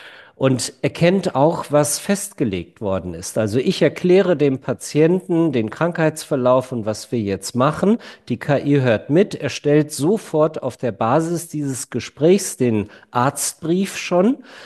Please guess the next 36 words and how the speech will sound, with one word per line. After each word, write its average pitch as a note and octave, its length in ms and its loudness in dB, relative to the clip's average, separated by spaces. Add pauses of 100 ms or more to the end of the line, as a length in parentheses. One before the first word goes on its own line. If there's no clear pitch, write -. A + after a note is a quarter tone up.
(180)
druckt F#3+ 460 0
bei C#3+ 140 6
Bedarf B2 520 0
ein A#2 200 -4
passendes B2+ 640 -4
Rezept - 540 -2
aus B2+ 340 2
für C3+ 140 -4
das A#2+ 240 -2
Medikament, A#2 680 0
das A#2 200 -2
ich A2+ 120 -12
dem A2 200 -6
Patienten G#2+ 640 -4
erklärt G2 540 -2
habe, C#3 320 4 (260)
vergibt D#3+ 480 0
auch D3 160 4
gleich C#3+ 360 2
einen B2 200 0
Folgetermin, C#3+ 1040 0
weil A2+ 140 0
ich G#2 120 -6
dem G#2+ 200 -8
Patienten G#2 500 -2
sagte, G#2 420 2
dass G#2+ 200 2
er G#2 160 2
halt G#2 160 -2
in G2+ 100 -6
zwei G#2 340 0
Wochen G#2+ 260 -4
noch F#2+ 180 -8
mal G#2+ 140 2
wiederkommen A#2 640 2
muss, C3+ 300 0